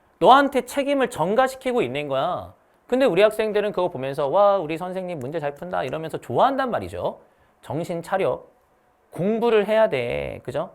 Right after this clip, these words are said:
너네는 대학 가야 되는 존재잖아. 대학 안 갈 거야? 이렇게 공부하면 당연히 일 년 만에 좋은 결과 내기 힘들어.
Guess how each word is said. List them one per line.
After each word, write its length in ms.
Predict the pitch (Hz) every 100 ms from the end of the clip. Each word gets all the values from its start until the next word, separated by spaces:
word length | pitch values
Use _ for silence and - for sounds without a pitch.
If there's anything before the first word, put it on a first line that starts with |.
| -
너네는 360 | 127 208 190
대학 340 | 185 104 196 220
가야 200 | 214 214
되는 220 | 202 190
존재잖아. 720 | 113 107 143 104 101 123 92 -
대학 220 | - 165
안 120 | 123 131
갈 180 | 160
거야? 320 | 160 151 156 - _ _ _ _ _ -
이렇게 400 | 180 240 247 233
공부하면 1080 | 139 135 156 175 160 110 101 139 160 90 82
당연히 640 | 120 139 139 214 165 73 - _ -
일 220 | 214 240
년 220 | 254 247
만에 260 | 233 220 220
좋은 340 | - 127 156
결과 280 | 160 160 156
내기 200 | 113 120
힘들어. 680 | 117 254 277 277 110 95 101